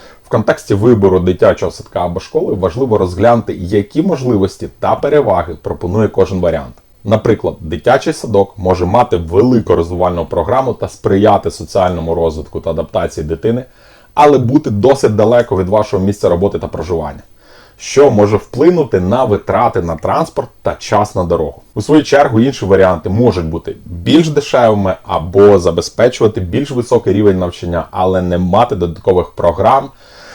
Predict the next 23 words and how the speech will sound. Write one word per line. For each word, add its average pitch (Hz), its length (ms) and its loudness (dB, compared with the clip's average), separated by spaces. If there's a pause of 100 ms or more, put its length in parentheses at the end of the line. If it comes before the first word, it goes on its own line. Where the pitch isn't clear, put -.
(220)
або 131 220 6
знаходитись 127 560 2
у 98 40 2
менш 135 280 2
сприятливій 101 540 0
соціальній 85 720 -6
атмосфері. - 400 -18 (440)
Важливо 117 300 2
ретельно 98 380 0
проаналізувати 90 520 -2
всі - 160 -8
можливі 87 340 -2
користі 92 380 0
та 92 120 -6
недоліки, 87 520 0 (520)
та 98 120 4
недоліки 95 480 2
перед 85 220 -6
тим, 90 100 -4
як 82 100 -4
прийняти 80 460 -4
рішення. - 320 -14 (680)
П'яте. 98 340 0